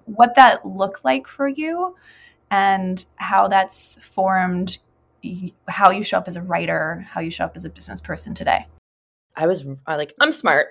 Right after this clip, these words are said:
Speaker 2: like, you know, but I was really, I was really eager as a little kid. And I'm the oldest of my siblings and the oldest of my cousins on my mom's side. So I had a lot of adult attention. And I guess people realized that they could teach me stuff.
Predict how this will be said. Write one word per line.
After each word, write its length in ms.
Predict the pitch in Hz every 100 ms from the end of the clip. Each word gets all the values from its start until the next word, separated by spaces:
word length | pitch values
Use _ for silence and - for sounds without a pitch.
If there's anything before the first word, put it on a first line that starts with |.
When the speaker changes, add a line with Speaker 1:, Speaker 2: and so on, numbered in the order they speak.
| -
Speaker 2:
like, 140 | 180 -
you 100 | 165
know, 160 | 151
but 140 | 160 160
I 80 |
was 220 | 165 196 165 165
really, 760 | 180 240 269 262 233 202 180 - -
I 80 |
was 260 | 180 180 156 _ _ _
really 380 | 180 226 247 247
eager 420 | 220 180 - - _ _ -
as 200 | 156 151
a 60 |
little 240 | 151 156 156
kid. 420 | - 180 151 - _ - - -
And 460 | 151 151 151 151 147
I'm 260 | - 156 165
the 320 | 165 165 160
oldest 320 | 160 170 180
of 80 | 196
my 80 | 185
siblings 640 | 190 175 170 165 160 165 170
and 460 | 156 151 151 151 151
the 160 | 151
oldest 300 | - 147 151
of 80 | 156
my 120 | 156
cousins 540 | 147 - 165 160 151 147
on 100 | 160
my 120 | 165
mom's 340 | 160 185 190
side. 260 | 185 156 147
So 80 | 156
I 60 |
had 180 | 156 165
a 60 | 196
lot 440 | 170 156 165 165 -
of 480 | 160 151 147 147 143 _ _ _ _ -
adult 280 | 175 175 170
attention. 560 | 170 160 151 - - _ _ _ _ _ - - -
And 420 | 170 160 156 151
I 140 | 160
guess 200 | 151 165
people 280 | - 208 208
realized 420 | 175 170 156 151
that 160 | 151 143
they 80 | 151
could 160 | 143
teach 280 | - 208 -
me 80 | 151
stuff. 480 | - - 50 -